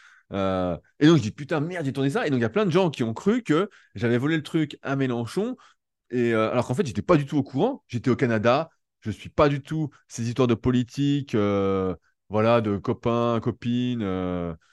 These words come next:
de réseau à la con, voilà, ça m'intéresse pas du tout. Et je m'étais fait niquer avec cette histoire d'insoumis.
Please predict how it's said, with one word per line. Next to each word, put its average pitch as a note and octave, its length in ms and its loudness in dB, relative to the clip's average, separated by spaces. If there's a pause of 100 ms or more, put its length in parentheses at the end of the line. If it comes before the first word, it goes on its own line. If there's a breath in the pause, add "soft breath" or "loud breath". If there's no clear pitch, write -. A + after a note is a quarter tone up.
(120)
de G#2 80 -2
réseau A2+ 500 0
à G#2+ 80 0
la G#2 80 -2
con, B2 160 -8
voilà, G2+ 400 -2
ça F2+ 100 -10
m'intéresse G2+ 360 -8
pas F3 180 0
du B2 140 -8
tout. B3 240 -6 (420 soft breath)
Et F3+ 300 2
je G#2 80 -12
m'étais C3+ 240 -2
fait C#3+ 140 -6
niquer C3+ 420 -6
avec A#2+ 160 -8
cette A2 100 -18
histoire A#2 180 -8
d'insoumis. A#2 380 -8